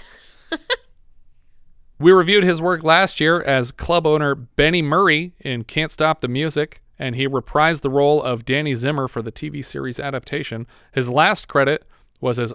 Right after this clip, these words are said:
Oscar Baldwin in Short Circuit Two. Bess Armstrong played Ginny Newley. She's Catherine Morgan in Jaws three D.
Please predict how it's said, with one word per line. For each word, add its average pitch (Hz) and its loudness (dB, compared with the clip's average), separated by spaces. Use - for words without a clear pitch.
Oscar 143 -2
Baldwin 131 -2
in 135 -10
Short - -8
Circuit - -10
Two. 170 -10
Bess 185 2
Armstrong 175 2
played 143 0
Ginny 160 -2
Newley. 156 0
She's - -6
Catherine 151 -6
Morgan 139 -4
in 110 -8
Jaws 117 -4
three 123 -6
D. 131 -4